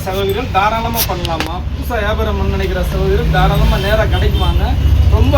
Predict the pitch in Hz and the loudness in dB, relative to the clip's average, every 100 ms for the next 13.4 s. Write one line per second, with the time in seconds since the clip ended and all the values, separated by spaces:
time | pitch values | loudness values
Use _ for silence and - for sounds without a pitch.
0 | 233 - 185 190 202 226 - 240 247 - | 4 4 4 4 2 2 0 0 2 2
1 | - 190 - - - - - 165 226 247 | 2 2 2 2 2 2 2 2 2 2
2 | 202 180 202 220 233 185 185 190 208 208 | 2 0 0 0 0 -2 -2 -2 0 0
3 | 180 180 - 190 196 208 190 185 - 190 | -2 -6 -6 -2 -2 -2 -4 -6 -6 -6
4 | 185 170 180 254 - - - - - - | -4 -6 -6 -6 -8 -12 -12 -12 -10 -8
5 | 196 202 190 180 196 240 226 247 208 190 | -6 -4 -2 -4 -4 -6 -6 -4 -4 -4
6 | 185 185 202 185 175 156 160 196 220 208 | -4 -4 -4 -4 -6 -6 -2 -2 -2 -2
7 | 196 190 180 180 196 196 185 - - - | -4 -4 -4 -4 -4 -4 -6 -8 -8 -8
8 | - - 202 214 214 196 175 180 175 190 | -8 -4 -4 -2 -2 -2 -4 -4 -4 -2
9 | 208 185 180 180 214 202 180 214 - 190 | -4 -4 -4 -2 -2 -4 -4 -4 -4 -4
10 | 190 190 180 180 202 170 170 165 - 175 | -2 -4 -4 -2 -2 -2 -4 -4 -2 -2
11 | 180 - 240 220 220 220 220 226 220 208 | -2 -4 -6 -4 -4 -4 -4 -4 -4 -4
12 | 214 202 208 214 202 196 202 247 - - | -4 -4 -4 -4 -4 -4 -4 -6 -6 -6
13 | - - - 233 | -6 -6 -2 -2